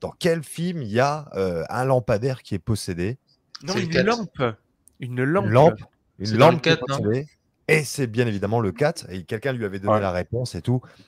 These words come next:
Speaker 1: Mais là, là encore, un téléfilm qui tient la route, Amityville quatre.
Speaker 3: Oui, bah, à la
Speaker 1: Euh,
Speaker 3: fin, ils font exactement, euh, ce qu'on a dit du cocon tout à l'heure, euh, et on voit le lampadaire qui, qui s'illumine et on pense qu'il y aura une suite.
Speaker 1: Ah bah voilà, tu vois.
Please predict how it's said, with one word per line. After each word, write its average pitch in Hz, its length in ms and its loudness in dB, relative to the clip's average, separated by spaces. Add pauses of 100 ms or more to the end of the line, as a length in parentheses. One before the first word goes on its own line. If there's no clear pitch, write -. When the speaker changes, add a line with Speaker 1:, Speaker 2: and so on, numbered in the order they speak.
(140)
Speaker 1:
Mais 107 120 -2
là, 160 340 6
là 143 220 4
encore, 139 540 0 (100)
un 165 160 -2
téléfilm 147 500 -8
qui 123 160 -18
tient 113 160 -8
la 98 140 -2
route, 113 340 -8 (140)
Amityville 117 600 -10
quatre. - 540 -8 (560)
Speaker 3:
Oui, 95 200 -2
bah, 131 120 8
à 135 180 8
la 139 120 8
Speaker 1:
Euh, - 40 2
Speaker 3:
fin, 175 140 0
ils 175 140 0
font 147 140 0
exactement, 139 760 0
euh, 117 200 0
ce 113 80 -4
qu'on 123 180 -6
a 120 100 0
dit 123 140 -6
du 120 140 -8
cocon 127 360 -6
tout 123 180 -10
à 147 100 2
l'heure, 139 300 0
euh, 107 220 -6
et 107 120 -8
on 110 100 -8
voit 117 140 -2
le 123 120 0
lampadaire 127 580 0
qui, 117 380 -10
qui 120 120 -12
s'illumine 117 560 -6
et - 20 -4
on 113 120 -6
pense 139 260 -10
qu'il 120 140 -10
y - 20 -6
aura 110 140 -6
une 123 80 -10
suite. - 320 -18 (400)
Speaker 1:
Ah 117 140 4
bah 113 140 6
voilà, 80 280 -8 (180)
tu - 120 -16
vois. 80 220 -10